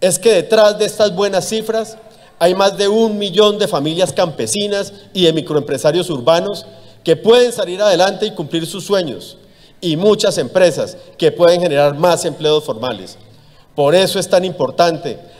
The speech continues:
haberle podido dar el parte de tranquilidad al país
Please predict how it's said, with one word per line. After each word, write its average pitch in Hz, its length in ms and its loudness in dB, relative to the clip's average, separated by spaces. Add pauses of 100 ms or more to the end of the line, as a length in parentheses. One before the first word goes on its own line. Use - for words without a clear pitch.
(100)
haberle 190 480 4
podido 165 380 2
dar 185 140 4
el 185 160 -6
parte 202 360 2
de 185 80 -6
tranquilidad 143 540 0
al 160 140 -2
país 156 460 -2